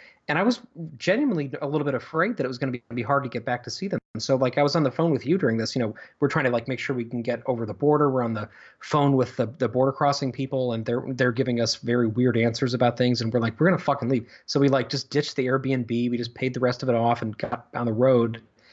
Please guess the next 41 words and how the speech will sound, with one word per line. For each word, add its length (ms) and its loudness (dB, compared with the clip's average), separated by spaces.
And 100 4
we're, 80 4
like, 160 4
driving, 580 2
you 80 -4
know, 260 -4
like, 280 -2
into 200 2
the 100 2
night, 440 0
and, 240 -4
and 200 -2
we 80 -4
cross 400 0
over 200 0
into 260 -6
the 60 -4
United 240 -2
States 260 -2
'cause 140 -6
we 100 0
were 80 4
pretty 240 -2
far 180 2
up 120 0
in 60 -8
Canada. 380 -4
And, 240 2
um, 320 0
and 80 2
it's 140 0
like 240 0
all 180 4
of 100 2
these 360 -4
flash, 600 -4
I 60 0
just, 300 -6
I'm 120 -6
so, 300 -2
I, 140 0